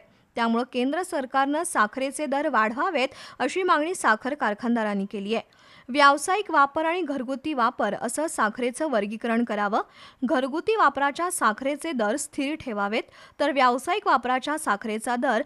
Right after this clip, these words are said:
प्रति किलो बेचाळीस रुपये करावा, अशी मागणी केंद्र सरकारकडे केल्याची माहिती खासदार धनंजय महाडिक यांनी पत्रकारांशी बोलताना दिली.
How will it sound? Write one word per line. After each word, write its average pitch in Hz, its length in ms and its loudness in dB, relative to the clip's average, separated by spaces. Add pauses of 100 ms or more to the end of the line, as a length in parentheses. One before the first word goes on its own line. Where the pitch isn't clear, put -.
(220)
प्रति 294 300 2
किलो 381 260 0
बेचाळीस 247 520 -2
रुपये 240 240 -4
करावा, 233 340 0
अशी 311 180 -4
मागणी 240 340 0
केंद्र 254 300 0
सरकारकडे 294 560 -4
केल्याची 220 440 -4
माहिती 254 460 -2 (320)
खासदार 311 460 2
धनंजय 226 460 0
महाडिक 240 400 -2
यांनी 247 200 0
पत्रकारांशी 233 680 -4
बोलताना 202 460 -4
दिली. 196 280 -6